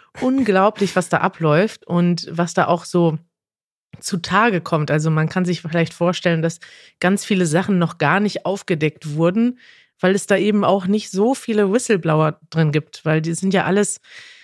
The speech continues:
sag ich mal, Leute mit Macht, die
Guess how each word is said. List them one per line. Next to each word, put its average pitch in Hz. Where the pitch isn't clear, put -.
sag 180
ich 175
mal, 180
Leute 190
mit 185
Macht, -
die 185